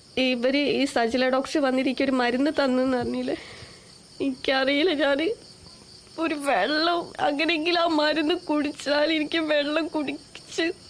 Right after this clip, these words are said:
ഭക്ഷണം കഴിക്കാൻ പറ്റല്ലോ വിചാരിച്ചിട്ട് ഞാൻ ആ മരുന്നിന് വേണ്ടി ഞാൻ കാത്തു നിന്നിട്ടുണ്ട്. അത്രയും വേദന എനിക്കന്ന്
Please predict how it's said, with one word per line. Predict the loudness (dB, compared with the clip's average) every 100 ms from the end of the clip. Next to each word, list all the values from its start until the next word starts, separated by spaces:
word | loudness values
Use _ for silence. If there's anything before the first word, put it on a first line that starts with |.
| -4
ഭക്ഷണം | 0 0 -2 0 0 0
കഴിക്കാൻ | 0 0 0 0 2
പറ്റല്ലോ | 0 0 -2 0 2 2
വിചാരിച്ചിട്ട് | 0 2 0 0 -4 -2 2
ഞാൻ | 2 2
ആ | 2 0
മരുന്നിന് | 0 0 0 2 2 4
വേണ്ടി | 2 2 2
ഞാൻ | 2 2
കാത്തു | 0 2 0
നിന്നിട്ടുണ്ട്. | 0 0 -2 -4 -4 -8 -14 -20 -20 -14 -6
അത്രയും | -6 -8 -2 0 2 4
വേദന | 2 2 0 0
എനിക്കന്ന് | 0 0 -2